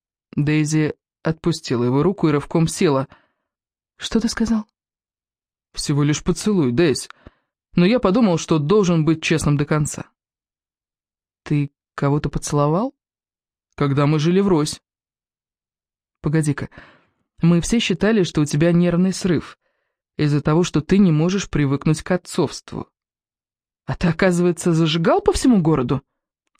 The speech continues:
«Все было не так, Дейз». «А как было? Я тут выслушиваю от твоей мамочки,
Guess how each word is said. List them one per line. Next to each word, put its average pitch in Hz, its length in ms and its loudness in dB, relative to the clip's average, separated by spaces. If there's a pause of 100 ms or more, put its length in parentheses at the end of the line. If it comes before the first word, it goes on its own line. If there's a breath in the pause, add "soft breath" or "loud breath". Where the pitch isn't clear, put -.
(140)
«Все - 200 -4
было 151 180 2
не 180 140 4
так, 180 320 0
Дейз». 170 440 0 (420)
«А - 160 -4
как 175 360 0
было? 240 320 0 (600 loud breath)
Я 220 260 2
тут 294 220 0
выслушиваю 226 560 0
от 214 60 -4
твоей 208 260 2
мамочки, 170 640 0